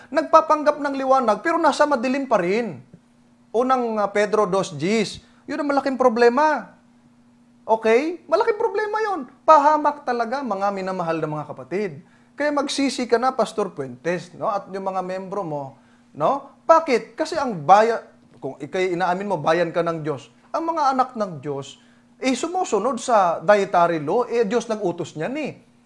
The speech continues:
Ba't ang sinusunod nyo'y wala sa Biblia? Tanong ko,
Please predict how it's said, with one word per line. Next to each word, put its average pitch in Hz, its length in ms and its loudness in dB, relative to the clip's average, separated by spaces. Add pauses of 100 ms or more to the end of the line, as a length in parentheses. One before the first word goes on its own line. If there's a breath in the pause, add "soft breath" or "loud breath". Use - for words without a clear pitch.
(120)
Ba't 294 160 4
ang 294 80 -4
sinusunod 240 560 -2
nyo'y 233 160 2
wala 185 240 4
sa 202 160 -2
Biblia? 165 640 -2 (320)
Tanong 240 320 0
ko, 269 320 -4